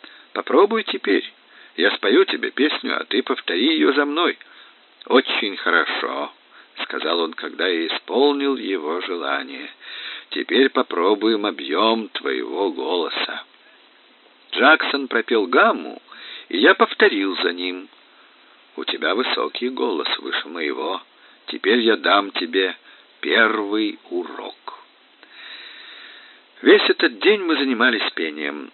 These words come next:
но с перерывами, так как Джексон не позволял мне для начала утомлять свой голос.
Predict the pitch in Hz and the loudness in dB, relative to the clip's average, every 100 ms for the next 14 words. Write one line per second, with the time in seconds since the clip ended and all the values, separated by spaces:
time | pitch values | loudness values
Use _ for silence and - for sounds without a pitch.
0 | - 143 214 - - 139 92 101 101 92 | -4 0 0 0 0 2 4 4 4 0
1 | 87 - 104 - 85 76 110 - - 117 | -6 -6 -4 -4 -6 0 2 2 0 -6
2 | 95 139 110 76 78 80 85 80 82 71 | -4 -4 -2 -4 -2 -2 -2 -4 -6 -4
3 | 73 67 - 110 110 98 - 65 69 73 | -6 -4 -2 0 0 0 -2 -4 -4 -4
4 | - - - - - - | -4 -6 -8 -12 -12 -10